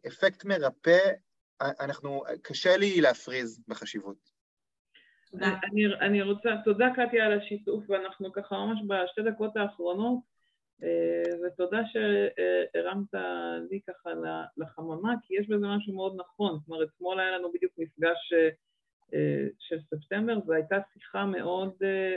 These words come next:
Speaker 3: מאוד כזאת, במשך איזה חצי שעה על המקומות הכואבים והקשים האלה, והאמת שהשאלה הזאת גם הגיעה ממישהי שהיא, אה, חברה בחממה.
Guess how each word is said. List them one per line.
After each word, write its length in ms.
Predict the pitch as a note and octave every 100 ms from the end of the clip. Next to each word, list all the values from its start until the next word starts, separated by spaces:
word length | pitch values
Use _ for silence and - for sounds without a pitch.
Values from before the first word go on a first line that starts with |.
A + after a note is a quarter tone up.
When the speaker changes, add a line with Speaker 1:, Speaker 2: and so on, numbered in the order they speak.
| E3
Speaker 3:
מאוד 300 | D#3+ F#3+ A3
כזאת, 460 | - G3 F#3 G#3+ D4 - _ _ _ _ _ _
במשך 380 | - E3+ A3 A#3+ A#3
איזה 180 | G3+
חצי 340 | G#3 - - B3
שעה 420 | - A3+ A#3+ G#3
על 100 | F3+
המקומות 500 | E3+ E3+ F3 F#3 G3+ G#3
הכואבים 920 | G3+ G3 F#3+ - E3+ E3 F3 A3+ G#3
והקשים 500 | F3+ E3+ D#3 G3 A3+
האלה, 200 | A3+ G3+
והאמת 300 | F3+ F#3 G#3
שהשאלה 340 | G3+ G3 F#3+ G3+
הזאת 160 | G3+ F#3
גם 100 | F3+
הגיעה 320 | E3+ F3 G#3
ממישהי 460 | F#3+ F3 F3 - -
שהיא, 360 | - E3 E3 D#3+ _ _ _ -
אה, 100 | D3+
חברה 420 | D3 D#3 D#3+ E3+
בחממה. 480 | E3 - D#3+ E3 D#3+